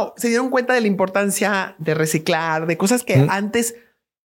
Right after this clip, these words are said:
Speaker 1: mm, o sea, toda la parte verde, toda la parte de responsabilidad social, eran cosas que antes no estaban tan en, en boga en las empresas, ¿no? Y entonces, me encanta ver cómo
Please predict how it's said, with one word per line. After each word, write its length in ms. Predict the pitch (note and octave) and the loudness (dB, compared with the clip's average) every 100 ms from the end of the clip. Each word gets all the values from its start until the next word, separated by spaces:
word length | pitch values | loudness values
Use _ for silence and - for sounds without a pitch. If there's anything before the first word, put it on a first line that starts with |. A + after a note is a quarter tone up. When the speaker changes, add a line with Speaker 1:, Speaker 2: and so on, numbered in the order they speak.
| - | -4
Speaker 1:
mm, 120 | D3 - | -4 0
o 80 | |
sea, 160 | D3+ F3+ | -2 0
toda 140 | A#3 | 2
la 100 | A3 | 2
parte 320 | G#3 G3 F#3+ E3 | 2 2 2 0
verde, 560 | D#3 E3 F3+ E3+ F3 | 0 0 2 2 0
toda 160 | F3+ F3+ | 2 2
la 100 | F3+ | 2
parte 160 | F3+ | 0
de 40 | F#3+ | 0
responsabilidad 400 | E3 D3+ D3+ D3 | 2 2 4 4
social, 260 | E3+ F#3+ G3+ | 4 2 0
eran 80 | |
cosas 240 | G#3+ A3+ A3+ | 2 0 0
que 80 | A3 | -2
antes 240 | G#3 A3+ | 0 2
no 120 | A3 | 2
estaban 420 | A3 A3 G#3 G3+ G#3 - _ _ | 0 0 0 0 -4 -18 _ _
tan 180 | - F3 | -2 0
en, 140 | D#3+ D#3+ | 0 2
en 200 | E3+ D#3 | 2 4
boga 260 | F3 F3 | 2 2
en 40 | F3+ | 0
las 120 | D3+ | 0
empresas, 400 | D#3 E3 A3 D3+ | 0 0 0 0
¿no? 160 | C#3 - - - - | 0 -2 -10 -20 -4
Y 80 | A3 | -2
entonces, 280 | C#4 E4 - _ _ | 0 -4 -10 _ _
me 100 | G3+ | 0
encanta 460 | A3 A3 C4 C#4 D4 | 0 0 -2 0 0
ver 260 | C#4+ C#4 C4+ | 0 -2 0
cómo 560 | D4 B3+ A#3+ G4+ - | 0 2 2 0 -4